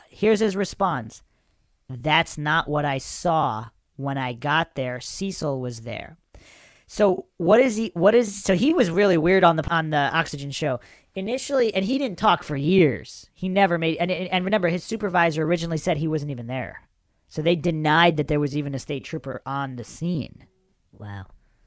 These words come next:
Speaker 1: So what does he mean when he's saying, "That's not what I saw"? Is, does he mean that he saw Cecil in zero zero two? Like, what? It's, it's kinda weird, right? He's saying that's,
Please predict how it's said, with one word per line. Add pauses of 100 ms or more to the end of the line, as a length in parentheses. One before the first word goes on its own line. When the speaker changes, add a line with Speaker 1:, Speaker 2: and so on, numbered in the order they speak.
(240)
Speaker 1:
So (340)
what
does
he
mean
when
he's
saying,
"That's
not
what
I
saw"? (140)
Is,
does
he
mean
that
he
saw
Cecil
in
zero
zero
two?
Like,
what? (240)
It's,
it's
kinda
weird,
right? (680)
He's
saying
that's,